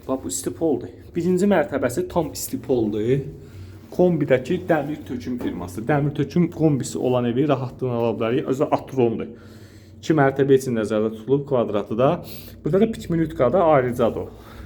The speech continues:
Bu birinci mərtəbədəki sanuzelidir, qeyd eləyirəm. Baxa bilərik. Sanuzeli, kafe elementləri, hər bir şey qaydasında. Hər bir şey qaydasındadır. Yəni bu qiymətə sarayda ev yoxdur. Sizə inandırıram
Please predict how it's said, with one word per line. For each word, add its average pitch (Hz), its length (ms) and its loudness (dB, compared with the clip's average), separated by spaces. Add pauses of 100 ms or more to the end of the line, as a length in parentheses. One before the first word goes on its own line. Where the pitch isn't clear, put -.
(720)
Bu 285 140 8
birinci 226 300 6
mərtəbədəki 175 640 4
sanuzelidir, 120 1040 0 (100)
qeyd 117 240 2
eləyirəm. 113 480 0 (280)
Baxa 131 200 0
bilərik. 127 460 0 (640)
Sanuzeli, 147 480 -4
kafe 139 320 2
elementləri, 120 640 0
hər 127 220 -2
bir 104 100 -10
şey 104 300 -4
qaydasında. 107 680 -4 (1080)
Hər 135 240 2
bir 110 80 -4
şey 107 300 0
qaydasındadır. 113 880 -2 (1160)
Yəni 143 260 2
bu 180 120 -2
qiymətə 147 400 0
sarayda 139 400 2
ev 127 240 2
yoxdur. - 240 -4
Sizə - 240 -6
inandırıram 113 560 -2